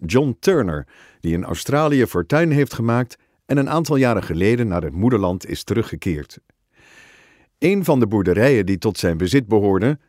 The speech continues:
die in Hatherley, was verpacht aan de heer Charles McCarthy,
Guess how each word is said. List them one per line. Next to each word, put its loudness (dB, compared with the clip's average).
die -6
in -6
Hatherley, 0
was -2
verpacht -2
aan -2
de 2
heer 2
Charles -4
McCarthy, -2